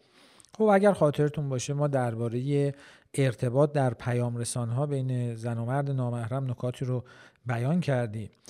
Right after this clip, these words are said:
این جلسه می‌خوایم به صورت مصداقی‌تر و دقیق‌تر بیان کنیم که اگر به هر علتی زن و مرد نامحرم مجبور شدن به هم پیغام بفرستن، داخل پیام رسان‌ها چه نکاتی رو باید رعایت کنن.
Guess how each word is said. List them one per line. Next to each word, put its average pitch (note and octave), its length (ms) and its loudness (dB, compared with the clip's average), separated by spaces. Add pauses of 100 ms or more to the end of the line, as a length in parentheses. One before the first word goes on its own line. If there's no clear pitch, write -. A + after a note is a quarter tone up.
(260)
این D4+ 160 -2
جلسه A3+ 520 4
می‌خوایم F#3+ 260 0
به F3 80 0
صورت D#3 380 -2
مصداقی‌تر C3+ 1120 0
و A#2+ 80 -2
دقیق‌تر B2 680 -2 (320)
بیان D#3 280 4
کنیم B2 260 -4
که - 180 -10
اگر A3 260 2
به F3+ 180 0
هر F3+ 220 4
علتی B2+ 720 -2
زن C3 220 -4
و B2+ 80 -4
مرد E3+ 220 -2
نامحرم C#3 580 -4
مجبور C#3+ 400 -4
شدن F3 280 -4
به C#3 100 -4
هم E3 140 -2
پیغام C3+ 540 0
بفرستن، A2 520 -8 (760)
داخل C#3 380 6
پیام C3+ 400 2
رسان‌ها C3+ 760 2 (240)
چه - 180 0
نکاتی F#3+ 400 4
رو F#3+ 80 4
باید D3+ 220 6
رعایت A#2+ 380 2
کنن. G2 220 -10